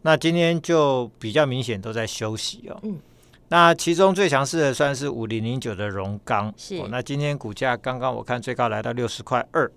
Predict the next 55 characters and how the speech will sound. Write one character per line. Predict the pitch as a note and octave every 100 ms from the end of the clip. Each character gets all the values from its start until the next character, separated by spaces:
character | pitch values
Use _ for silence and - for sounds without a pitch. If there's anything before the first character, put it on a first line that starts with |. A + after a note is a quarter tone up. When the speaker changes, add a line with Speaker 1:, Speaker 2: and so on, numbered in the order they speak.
| _ -
Speaker 2:
嗯。 | C#4+ E3 -
Speaker 1:
好， | A2
在 | F#2+ D#3 C#3
大 | C#3 E3
家 | D3 D3+
回 | - C3
档 | C3 G#2+
的 |
过 | A2+ C#3
程， | A#2 G#2 G2
那 | A#2+
股 | A2
价 | G#2+ A#2
相 | - - B2
对 | A#2+ C3
强 | A2 - - C3
劲。 | - A#2 -
Speaker 2:
是。 | - - - - - - _
Speaker 1:
那 | - E3+
这 | G#3+
个 | G3+
其 | D3+
实 | B2+ C3+
又 | C#3+
回 | A#2+ A#2
到 | C3
我 | A2
说 | G2 A#2+
的， | A#2 A2
其 | G2
实 | A#2+ B2+ B2+ C3 - - - - -
在 | - F#3
选 | - C#3
股 | E3 B2+
的 | G#2+
过 | - D3
程， | A#2+ G#2
不 | G#2
管 | C#3 A#2+
你 | G#2+
选 | G#2+ - A2
什 | A#2+
么 | G#2 G#2+
题 | - -
材， | - - F#3+ -
Speaker 2:
嗯。 | A3 F3+ D3 - -
Speaker 1:
如 | C#3+
果 | G#3+ G3
你 | C3
可 | -
以 | D3+
兼 | B2+ - D3 C#3+ C#3+
顾 | E3 B2+ A#2
它 | - B2+
的 | B2 B2 A2 G#2 G2+